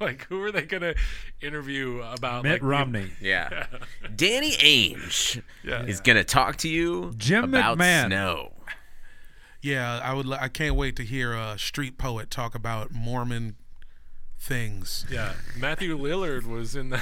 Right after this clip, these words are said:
Speaker 2: The Killers.
Speaker 1: <laughs> S L C Punk. We can get him. Like,
Speaker 4: Ooh, that might be good.
Speaker 1: Yeah.
Speaker 4: That'll be fun. They're gonna get us. We're gonna be the guys. We're gonna get you guys fake Utah passports.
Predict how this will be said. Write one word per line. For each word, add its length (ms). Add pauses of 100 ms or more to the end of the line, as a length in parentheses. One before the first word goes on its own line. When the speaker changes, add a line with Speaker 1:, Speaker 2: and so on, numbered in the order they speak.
(120)
Speaker 2:
The 80
Killers. 440
Speaker 1:
<laughs> 0
S 140
L 120
C 180
Punk. 480
We 80
can 160
get 140
him. 320 (260)
Like, 160
Speaker 4:
Ooh, 80
that 160
might 140
be 80
good. 280
Speaker 1:
Yeah. 260 (200)
Speaker 4:
That'll 220
be 80
fun. 240
They're 100
gonna 200
get 140
us. 440 (180)
We're 160
gonna 160
be 100
the 100
guys. 340
We're 40
gonna 140
get 180
you 80
guys 220
fake 320
Utah 380
passports. 720